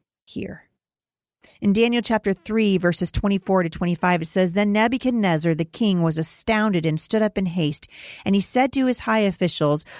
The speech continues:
'Was it not the three men we cast bound into the midst of the fire?' And they replied to the king, 'Certainly.' And he said, 'Look, I see four men loosed and walking around in the midst of the fire without harm.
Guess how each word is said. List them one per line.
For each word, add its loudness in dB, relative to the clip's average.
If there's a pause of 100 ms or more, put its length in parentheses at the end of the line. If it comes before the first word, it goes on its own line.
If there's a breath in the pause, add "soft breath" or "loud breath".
(140 loud breath)
'Was 2
it -2
not 0
the 0
three 2
men 2
we 0
cast -2
bound 2
into 0
the 0
midst 0
of -12
the 0
fire?' 0
And 2
they 2
replied 0
to 0
the -8
king, -2
'Certainly.' 0 (1040)
And 0
he 4
said, 0
'Look, -2 (520)
I 2
see 2
four 2
men 2 (440)
loosed 0 (300)
and 2
walking 2
around 2
in 0
the 4
midst 2
of -6
the 0
fire 2
without 0
harm. 2